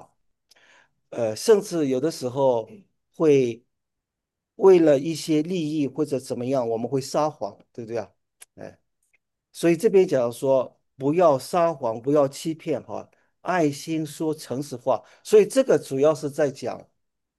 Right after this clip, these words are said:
呃，我们讲言语的里面。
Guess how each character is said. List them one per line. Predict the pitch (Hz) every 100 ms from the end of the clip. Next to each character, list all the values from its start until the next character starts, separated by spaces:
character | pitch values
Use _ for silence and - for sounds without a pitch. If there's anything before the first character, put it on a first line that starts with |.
| _
呃， | 95 101 95 _ _ _
我 | _ 143 143
们 | 135 135 135
讲 | 135 - 131 113 110 _ _ _ _
言 | - 120 143 151 240
语 | 240 127
的 | 135
里 | 127 113
面。 | 117 107